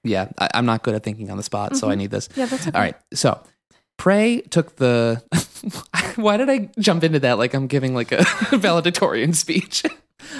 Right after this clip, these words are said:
Speaker 1: Okay. So
Speaker 2: Thank you all for coming. Parents, teachers, friends.
Speaker 1: Wow. One hell of a year.
Speaker 2: <laughs>
Speaker 1: All right. Prey took the Predator franchise into a new, fresh, and wildly interesting direction.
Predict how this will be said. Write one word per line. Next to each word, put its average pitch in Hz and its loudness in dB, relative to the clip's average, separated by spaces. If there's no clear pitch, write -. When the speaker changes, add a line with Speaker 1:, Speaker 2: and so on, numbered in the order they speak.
Speaker 1:
Okay. 170 2
So 123 0
Speaker 2:
Thank 294 4
you 311 4
all 254 4
for 262 0
coming. 214 0
Parents, 285 2
teachers, 247 2
friends. 226 -6
Speaker 1:
Wow. 123 2
One 160 2
hell 156 4
of 143 2
a 151 2
year. 120 4
Speaker 2:
<laughs> 370 2
Speaker 1:
All 277 -2
right. 95 -2
Prey 190 4
took 202 0
the 175 0
Predator 147 2
franchise 123 2
into 117 0
a 92 -2
new, 147 4
fresh, 120 0
and 113 -2
wildly 143 0
interesting 123 -2
direction. 95 -6